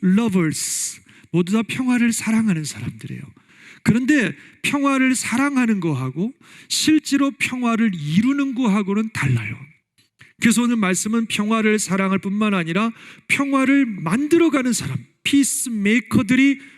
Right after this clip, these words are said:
복되고 행복하다라고 말씀하고 있는 것입니다. 근데 이 평화를 만들어간다는 게 이게 쉬운 문제가 아닙니다.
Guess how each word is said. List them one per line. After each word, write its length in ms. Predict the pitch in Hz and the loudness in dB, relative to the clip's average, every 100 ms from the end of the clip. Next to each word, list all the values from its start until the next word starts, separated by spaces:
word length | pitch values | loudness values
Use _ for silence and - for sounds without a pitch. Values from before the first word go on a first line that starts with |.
| _ - | _ -6
복되고 760 | 220 220 _ - 226 233 240 226 - - | -4 -4 _ 0 2 2 -2 -6 -14 -10
행복하다라고 960 | - 285 285 - 185 170 147 143 175 139 - - | -6 -2 -4 -2 0 0 0 0 -2 -2 -12 -14
말씀하고 540 | 135 139 - 151 135 139 | -2 -2 -2 -6 -6 -8
있는 180 | 135 | -8
것입니다. 540 | 123 117 117 127 - - _ - - - - - - - | -12 -12 -14 -18 -20 -20 _ -20 -20 -20 -20 -20 -20 -4
근데 280 | - 269 302 | 2 4 4
이 100 | 302 | 2
평화를 560 | - 285 302 302 302 | -4 -4 0 2 2
만들어간다는 920 | 196 139 160 233 277 214 175 170 151 143 | 0 -4 -2 0 0 0 -2 -2 -4 -2
게 280 | 202 160 127 - - - | 0 0 -6 -18 -14 -6
이게 200 | 147 151 | -2 0
쉬운 480 | - - - 269 220 | 0 -2 -2 -2 -2
문제가 360 | 139 127 120 | -6 -6 -6
아닙니다. 500 | 113 113 120 139 - | -8 -12 -16 -18 -20